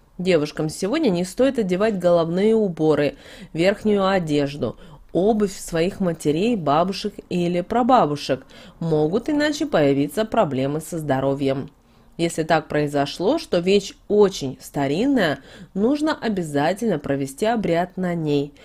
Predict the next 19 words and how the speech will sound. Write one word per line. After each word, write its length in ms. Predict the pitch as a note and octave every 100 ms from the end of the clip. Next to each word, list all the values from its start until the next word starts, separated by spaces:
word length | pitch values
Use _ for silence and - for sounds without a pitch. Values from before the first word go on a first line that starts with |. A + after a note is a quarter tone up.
| - -
После 300 | F4 F4 C4
хорошо 400 | F#3+ E3+ D#3 D3+
постирать 680 | - C#3 - D3 C#3+ C#3 C#3+
руками 580 | F3 - C#4+ F4 F4
и 120 | - F3+
сушить, 720 | - D#3 - - A#3 E4 - - G3+ -
и 40 |
только 400 | G#3 A3 G#3+ -
при 220 | D#3 - D3
свете 680 | - C#3+ D3+ F#3+ - F3+
дня. 440 | C#3 C#3 C#3 E3 F3 - _ _ _
Считалось, 460 | - G#3+ E4+ G4+ F4
что 160 | F3+
всё 240 | E3+ - G3
сл-, 300 | - G3+ F#3
плохое 560 | F#3+ G3 - G4 F#4+
смывалось 600 | C#4+ F#3+ E3 F3+ A3+ B3
с 120 | - F#3
одежды, 600 | D3+ C3 D3 D3 D#3